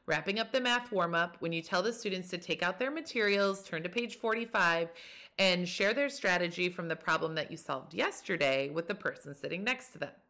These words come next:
You send them off to get started. Then all of a sudden, you have students get up to sharpen pencils, ask to go to the bathroom. Some students are just simply sitting there in front of their paper with their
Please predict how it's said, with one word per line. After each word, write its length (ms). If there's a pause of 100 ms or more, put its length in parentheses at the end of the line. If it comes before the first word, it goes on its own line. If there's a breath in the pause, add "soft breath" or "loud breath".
(600 loud breath)
You 120
send 280
them 140
off 220
to 80
get 200
started. 380 (1000 soft breath)
Then 160
all 300
of 80
a 80
sudden, 460 (180)
you 140
have 100
students 340
get 140
up 160
to 80
sharpen 380
pencils, 580 (320 loud breath)
ask 240
to 80
go 80
to 80
the 80
bathroom. 640 (460 loud breath)
Some 260
students 380
are 80
just 260
simply 560 (640)
sitting 540
there 280
in 120
front 220
of 100
their 100
paper 720
with 220
their 160